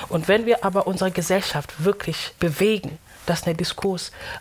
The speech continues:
von mir aus Fortbildung und was weiß ich in unterschiedlichen Kreisen, dann habe ich das Gefühl, dass wir uns auf Augenhöhe begegnen. Aber zuerst komme ich wieder auf das Wort Privilegien. Es muss mir klar, was meine Privileg ist,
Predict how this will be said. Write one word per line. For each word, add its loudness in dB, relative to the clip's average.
von 0
mir 2
aus 4
Fortbildung 0
und 0
was 0
weiß -2
ich -2
in 2
unterschiedlichen 0
Kreisen, 0
dann -2
habe 2
ich -6
das -2
Gefühl, -2
dass 0
wir 2
uns 0
auf 0
Augenhöhe 2
begegnen. -4
Aber 4
zuerst 0
komme 2
ich -8
wieder 0
auf -2
das -2
Wort 0
Privilegien. 0
Es 0
muss -2
mir 0
klar, 0
was -2
meine 0
Privileg -4
ist, -2